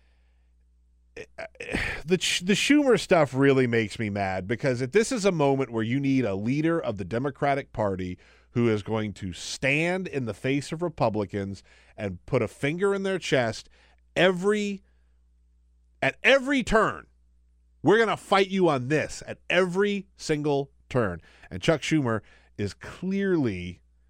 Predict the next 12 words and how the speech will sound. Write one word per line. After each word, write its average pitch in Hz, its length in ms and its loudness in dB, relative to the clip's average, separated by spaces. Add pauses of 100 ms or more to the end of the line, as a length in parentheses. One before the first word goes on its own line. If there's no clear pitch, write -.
(840)
not 113 240 2
the 101 80 -8
guy. 85 400 -2 (1000)
Couple 151 240 4
of 123 80 -2
comments 120 640 0
on 110 240 -4
this, 107 380 -4
uh, 98 340 0
on 107 220 -4
Twitter. 104 540 -2 (1600)
Uh, 113 140 0